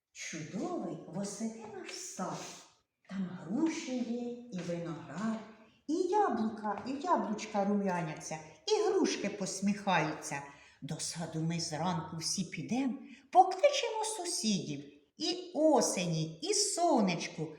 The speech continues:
прокричимо спасибі. Діти, а чому ми сонечку і осені прокричимо спасибі?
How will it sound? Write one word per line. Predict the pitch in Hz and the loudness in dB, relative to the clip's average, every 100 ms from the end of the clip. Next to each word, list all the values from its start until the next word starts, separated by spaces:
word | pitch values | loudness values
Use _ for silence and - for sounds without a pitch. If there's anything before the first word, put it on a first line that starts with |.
| - - | -16 -4
прокричимо | 190 185 170 160 - 151 165 762 906 906 906 | 0 0 0 -2 -2 -2 0 0 -2 -8 -6
спасибі. | - - 220 - - 151 156 131 - - _ _ - | -6 -6 -8 -6 -6 -8 -10 -12 -14 -20 _ _ -10
Діти, | 233 320 320 127 - - - | -2 0 0 -4 -12 -20 -6
а | 349 | -4
чому | 359 539 539 453 226 | 0 -2 0 2 2
ми | |
сонечку | 208 - 359 269 190 - - 185 - | 2 0 2 4 4 0 -4 -6 -4
і | 269 277 | -4 0
осені | 392 480 - 175 156 - - - | 2 2 0 0 -2 -6 -16 -2
прокричимо | 269 269 269 269 320 320 508 - | 0 0 -2 -2 -2 -2 -4 -6
спасибі? | - - 240 220 - 156 139 | -6 -6 -4 -4 -6 -8 -10